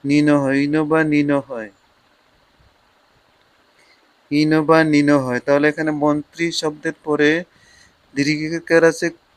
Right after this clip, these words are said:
তাহলে নিন হ-, বা ইন হবে। মন্ত্রযুক্ত ইনো বা নিনো, তাহলে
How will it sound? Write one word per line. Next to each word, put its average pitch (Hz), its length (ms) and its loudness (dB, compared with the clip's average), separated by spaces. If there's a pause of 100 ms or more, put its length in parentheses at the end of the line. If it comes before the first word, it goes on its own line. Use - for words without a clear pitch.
(440)
তাহলে 156 240 2 (140)
নিন 147 360 0
হ-, 151 360 -2
বা 151 200 -2
ইন 151 220 0 (100)
হবে। 151 320 0 (500)
মন্ত্রযুক্ত 151 640 -2 (520)
ইনো 151 320 0
বা 147 160 2
নিনো, 147 380 0 (640)
তাহলে 160 300 4